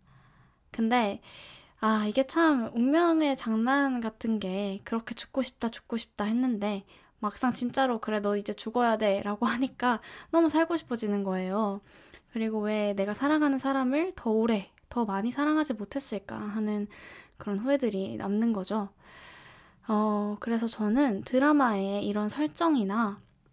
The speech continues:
김신이라는 캐릭터가 느끼는 감정들이 정말 <laughs> 실존주의적이다라고 생각했어요. <laughs> 어, 그러니까 칼을 뽑아줄 사람이 없었을 때, 어, 즉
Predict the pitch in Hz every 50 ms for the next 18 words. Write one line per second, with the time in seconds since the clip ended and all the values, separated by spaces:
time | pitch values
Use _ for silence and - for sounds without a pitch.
0 | _ _ _ _ _ _ - - - - - 240 233 240 - 277 277 269 254 240
1 | 226 226 226 220 - 269 294 285 - 285 262 240 220 202 - - - 220 220 208
2 | - 214 208 202 233 233 226 202 202 196 233 247 226 196 220 - - 214 214 214
3 | 220 208 233 214 - - - - - - - - - - 339 339 - 381 392 370
4 | 269 247 220 202 - 233 202 - 208 202 - 185 - - - - - _ _ -
5 | 247 220 214 202 208 262 285 277 269 - 262 - - 226 - - - - - -
6 | - - - - - - - - - - - - - - - - - - - -
7 | - - 220 220 214 214 208 208 208 214 220 - - - - - - - - -
8 | - 262 240 - 233 214 220 - 330 349 359 339 330 - 339 381 370 359 339 294
9 | - 294 311 320 302 247 202 190 190 - - 277 262 - - 190 190 - - 180
10 | 185 - _ _ _ _ _ _ _ _ _ _ _ - - 214 202 196 196 190
11 | - - 196 190 -